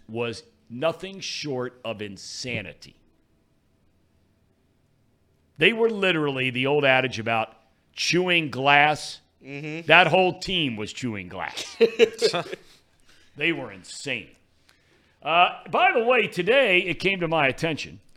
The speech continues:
Speaker 1: uh, and Real Spirit Cat, among others, thank you for your compliments about thing.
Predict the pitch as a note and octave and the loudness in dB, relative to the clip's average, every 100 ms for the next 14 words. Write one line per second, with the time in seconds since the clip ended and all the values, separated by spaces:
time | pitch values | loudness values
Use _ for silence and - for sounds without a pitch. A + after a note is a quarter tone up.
0 | _ _ _ _ - C3 C#3 C#3+ D#3+ D3+ | _ _ _ _ 0 4 8 6 6 4
1 | D3 D3 D3 E3+ C#3 D#3 D3 C3+ C3+ B2+ | 4 2 2 2 2 0 0 0 2 2
2 | B2 A#2 A#2 A2+ A2+ A2 D3+ C3+ G#2 A2+ | 2 -2 -2 -4 -6 -6 -4 -4 -6 -10
3 | G#2+ G2 G#2 G2+ G2+ G2 F#2 F#2+ F2+ G2+ | -10 -8 -10 -10 -14 -14 -12 -14 -12 -12
4 | F#2 | -12